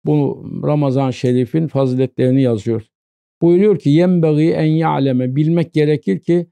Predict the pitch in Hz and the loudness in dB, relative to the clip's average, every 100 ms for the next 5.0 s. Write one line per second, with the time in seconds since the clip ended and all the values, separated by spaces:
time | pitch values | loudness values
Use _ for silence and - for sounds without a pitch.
0 | _ _ _ 156 160 151 139 175 160 143 | _ _ _ -2 0 0 0 0 0 0
1 | 135 139 135 127 151 160 170 160 - _ | 0 0 -2 0 0 0 -2 -4 -10 _
2 | _ _ - 156 139 143 139 127 123 147 | _ _ -4 -2 0 -2 -4 -4 -2 -2
3 | 120 - _ _ _ - 151 151 143 170 | -4 -8 _ _ _ -4 -2 -2 -2 -2
4 | 151 143 156 135 139 143 - 139 127 123 | -2 -2 0 2 2 2 -2 -2 -2 -4